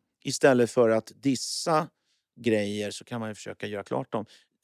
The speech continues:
Allting jag hittar i, på mina hårddiskar är ju inte så här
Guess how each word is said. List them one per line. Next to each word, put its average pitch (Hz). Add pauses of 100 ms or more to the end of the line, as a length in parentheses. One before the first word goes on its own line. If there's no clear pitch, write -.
Allting 135
jag 123
hittar 110
i, 98
på 113
mina 107
hårddiskar 101
är 107
ju 110
inte 107
så -
här 98